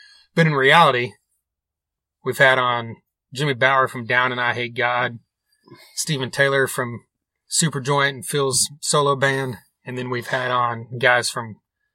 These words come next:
Guns N' Roses, Def Leppard, Kiss, Megadeth, Testament. A long-ass list,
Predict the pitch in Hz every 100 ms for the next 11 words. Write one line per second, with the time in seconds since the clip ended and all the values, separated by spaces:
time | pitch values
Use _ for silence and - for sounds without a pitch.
0 | _ _ _ _ _ _ _ 160 151 127
1 | 123 131 139 131 131 113 135 123 135 135
2 | 135 127 113 - 143 135 - - 123 127
3 | 127 127 127 - - 139 - 131 127 117
4 | - _ _ _ _ _ _ _ - 151
5 | 170 165 147 - 160 165 147 -